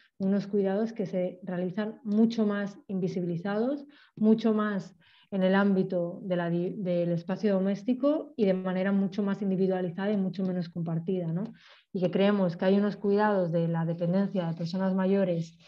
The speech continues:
que tienen que darse por parte del Estado y que tenemos que empezar a pensar otras fórmulas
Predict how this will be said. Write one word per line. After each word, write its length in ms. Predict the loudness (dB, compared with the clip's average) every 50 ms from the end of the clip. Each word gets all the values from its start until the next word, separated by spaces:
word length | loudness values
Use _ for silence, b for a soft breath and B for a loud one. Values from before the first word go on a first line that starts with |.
| B B B B B B B _
que 120 | -2 -2 4
tienen 300 | 6 6 6 6 4 4
que 100 | 4 4
darse 480 | 4 4 2 2 -2 -4 -4 -4 -4 -4 -2
por 160 | -2 -2 2
parte 240 | 2 0 2 4 4
del 140 | 4 4 4
Estado 600 | 0 -2 0 0 0 2 2 2 0 -2 -4 -8 -18 _ _ _ -2
y 460 | 4 4 4 4 4 -2 -8 -14 -18 _ _ -6
que 80 | -4 -2
tenemos 300 | 0 0 0 -2 -2 -2
que 80 | -2
empezar 240 | -2 -2 -2 -2 -4
a 100 | -4 -4
pensar 340 | -2 -4 -4 -2 -4 -4 -2
otras 280 | -4 -4 -4 -6 -6
fórmulas 500 | -6 -4 -2 -2 0 0 0 -2 -4 -4